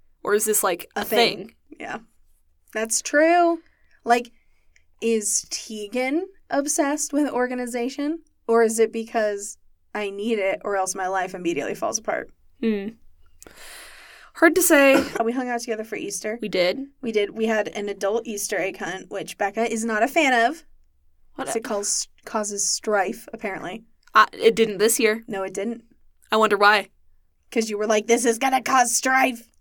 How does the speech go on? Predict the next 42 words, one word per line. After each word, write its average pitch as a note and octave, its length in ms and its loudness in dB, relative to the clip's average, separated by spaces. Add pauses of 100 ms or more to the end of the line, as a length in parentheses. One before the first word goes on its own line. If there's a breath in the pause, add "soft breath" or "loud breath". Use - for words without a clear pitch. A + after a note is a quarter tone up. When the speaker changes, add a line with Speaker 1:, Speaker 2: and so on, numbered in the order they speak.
Speaker 2:
<laughs> - 240 -20
And B3+ 120 0
everyone A3 280 0
wanted B3+ 220 4
to D4+ 60 0
prove G#3+ 240 -4
you G#3+ 160 -6
wrong. A#3 280 0 (260)
Speaker 1:
Maybe. A3+ 540 4 (440 loud breath)
Speaker 2:
Anyway. B3+ 380 0 (160 loud breath)
Speaker 1:
I, C4+ 240 4
somebody F4+ 380 6
has C4 180 4
to G3+ 80 -14
be A3 80 -2
the G#3 80 -2
bad F#3+ 260 -2
cop. B3 300 4 (100)
Speaker 2:
We B3+ 140 -2
found, C#4 320 -2
like, A3+ 160 -6
chocolate G#3+ 440 -4
and G3+ 100 -12
eggs G3 260 -10
and G#3 120 -10
stuff, G#3 320 -8
and A3+ 120 -12
it G3+ 60 -10
was G#3 120 -10
really G#3+ 180 -6
yummy. G#3 360 -6 (580 soft breath)
And G#3 420 -2
while G#3+ 180 6
we A#3 100 4
were A#3+ 120 2
looking C#4+ 380 -2
for C#4+ 100 -4
the A#3 160 -4
eggs, G#3 580 -4
I A#3 380 2
<laughs> G4 240 -2
played E4 300 2